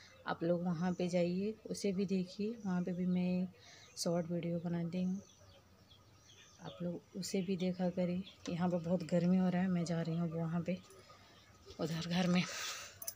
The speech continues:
बाय बाय। मछली आया है मेरे घर, आज मछली बन रहा है पंखा की खुशी में।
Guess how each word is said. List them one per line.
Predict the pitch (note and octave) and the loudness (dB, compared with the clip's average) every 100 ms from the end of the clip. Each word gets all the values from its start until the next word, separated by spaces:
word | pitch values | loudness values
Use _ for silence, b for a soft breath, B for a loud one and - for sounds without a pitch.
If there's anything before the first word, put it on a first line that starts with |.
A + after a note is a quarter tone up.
| B B B B B B B - | B B B B B B B 0
बाय | G3+ | 2
बाय। | G3 G3 F#3+ F#3+ F#3+ | 4 2 2 2 0
मछली | F#3+ - - F#3 F3+ | -2 0 2 4 6
आया | F3 | 6
है | F3+ F3+ F3 | 6 6 6
मेरे | F3+ F3+ F3+ F3+ | 4 4 6 4
घर, | F3+ F3+ F3 F3 F3 - - - F3 | 6 6 4 4 4 4 4 4 4
आज | E3+ | 6
मछली | F3 - F#3 | 8 8 8
बन | F#3+ F#3 | 6 6
रहा | F3+ F3+ F3+ F3 | 6 6 6 6
है | F3 F3 F3 | 6 6 4
पंखा | F3+ - - - - - - - - - - - E3 E3 F3+ | 4 4 4 4 2 2 2 2 4 4 4 4 4 6 6
की | F3 | 6
खुशी | - F3 - F3+ | 4 6 6 6
में। | F3 F3 F3 | 6 4 4